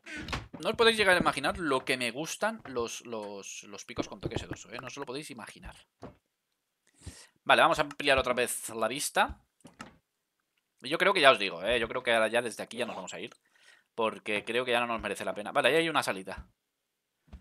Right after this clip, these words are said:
Ahí hay una salida, creo que ese ya lo hemos pillado. Y si no, pues bueno, ya volveremos. Me voy a ir a aquella salida y ya está. Vale, yo creo que no nos podemos quejar.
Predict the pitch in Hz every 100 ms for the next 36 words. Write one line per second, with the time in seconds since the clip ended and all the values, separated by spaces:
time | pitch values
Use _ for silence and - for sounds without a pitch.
0 | _ _ - 135 175 175 151 151 185 202
1 | 165 143 139 131 131 117 110 - 117 147
2 | 196 127 110 123 107 90 82 87 85 82
3 | 82 - - - - - _ - - 82
4 | 123 139 139 131 131 123 139 196 220 220
5 | - 135 131 113 - - - 85 - _
6 | _ _ - - - _ _ _ _ _
7 | _ _ _ _ _ _ _ _ - -
8 | - 147 - 113 156 135 - - _ _
9 | _ _ _ - 120 127 127 117 104 107
10 | 123 -